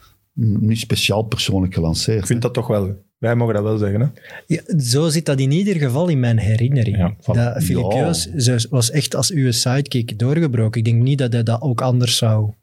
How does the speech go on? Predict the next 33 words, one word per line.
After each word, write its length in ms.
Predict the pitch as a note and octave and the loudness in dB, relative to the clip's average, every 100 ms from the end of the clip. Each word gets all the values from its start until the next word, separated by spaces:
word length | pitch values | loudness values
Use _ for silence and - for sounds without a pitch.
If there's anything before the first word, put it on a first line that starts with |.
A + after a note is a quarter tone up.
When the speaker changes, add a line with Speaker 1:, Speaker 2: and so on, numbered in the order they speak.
| _ _ | _ _
Speaker 3:
zien, 400 | G#2+ A2 C#3+ A#2 | 0 2 2 2
toch? 180 | D#3 B2+ | 2 2
Speaker 1:
Nee, 280 | E2+ A2 | 2 2
Speaker 2:
Nee, 140 | F#2+ E2+ | 2 0
Speaker 1:
maar 240 | D2+ D#2 F#2 | -2 -4 -2
Speaker 2:
denk 140 | G2+ | 0
ik 60 | G2 | 2
Speaker 3:
Nee. 120 | B2 | 2
Speaker 1:
Filip 220 | C3+ F2 | 2 0
heeft 200 | F#2+ F#2 | 0 0
zichzelf 460 | - - E2+ G#2 - | -4 -2 0 -2 0
gemaakt, 480 | F2 F2 E2 E2 | 0 2 0 -2
hè, 160 | G#2 G#2 | -2 0
punt. 560 | F2+ F2+ - G#2 A2+ - - - | 0 -2 -2 -2 -4 -14 -12 -4
Speaker 2:
Nee, 120 | A2+ | 0
nee, 140 | G2+ | 0
dat 140 | G2 G#2 | 0 0
wel. 220 | G#2 F#2+ | 0 0
Maar 200 | G#2 F#2+ - _ - | 0 -2 -6 _ -20
het 100 | - | -4
gaat 120 | A#2 | -2
over 200 | A2 - | 0 0
kans 280 | B2 C3+ - | 0 0 -2
geven, 220 | C#3+ D3 | -2 0
Speaker 1:
Maar, 140 | G2+ | 0
Speaker 2:
kans 220 | G2+ B2 A#2 | 0 -2 -2
grijpen 340 | B2 C3+ B2 | -2 -2 0
is 60 | G#2 | 0
Speaker 1:
maar, 80 | |
Speaker 2:
nog 100 | A#2 | 0
iets 100 | A2+ | 0
anders, 200 | A#2+ G#2 | -2 -2
Speaker 1:
maar 40 | G2 | 0